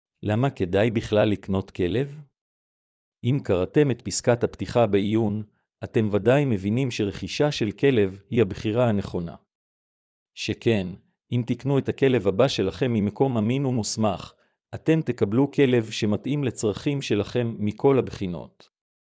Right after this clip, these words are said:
תוכלו גם להיות בטוחים שמדובר בכלב שעבר את כל החיסונים הדרושים, ולעיתים יש כלבים שגם עברו הליך של אילוף.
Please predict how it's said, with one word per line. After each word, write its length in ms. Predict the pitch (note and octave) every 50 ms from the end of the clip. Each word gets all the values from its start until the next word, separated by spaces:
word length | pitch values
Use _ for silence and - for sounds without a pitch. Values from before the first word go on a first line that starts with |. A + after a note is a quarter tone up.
| _ _ _ _ _ _ _ _ _
תוכלו 360 | - G#2 - - C#3 E3+ E3
גם 220 | C#3 C#3 C#3+ C#3 A#2+
להיות 320 | G#2 G2+ A2+ A#2+ A#2+ -
בטוחים 460 | G2 F#2+ - G2+ E2+ - C3+ C3+ A#2
שמדובר 520 | A2 - G#2 G2 F#2+ F2+ G2+ F#2+ A#2 C3+ C3+
בכלב 420 | A#2 A2 - - C3 B2 G#2+ F#2+
שעבר 460 | G2 - G#2+ F#2+ F2+ F#2 A#2+ B2+ B2
את 120 | - - -
כל 200 | - D3+ E3 E3
החיסונים 640 | B2 - - G#2 - - G#2+ G#2+ A#2 B2+ C3 C3
הדרושים, 500 | A#2 F#2 G2+ F#2+ F2+ - - C3+ C#3+ C#3+
ולעיתים 520 | C3+ A2 G2+ G2 F#2+ - - C#3+ D3+ D3
יש 200 | C#3 - A2 -
כלבים 500 | - - A2 G#2+ G2 G2 A#2 C3 C#3 C#3+
שגם 400 | C3+ - - A2+ A2+ C#3 C#3+ C#3
עברו 320 | C3 A2+ G2+ A2 B2+ C#3+ C3+
הליך 260 | B2+ A2+ B2+ A#2 -
של 160 | - - G#2+
אילוף. 640 | G#2 G2+ - G2 F2+ F2 - - - - - _ _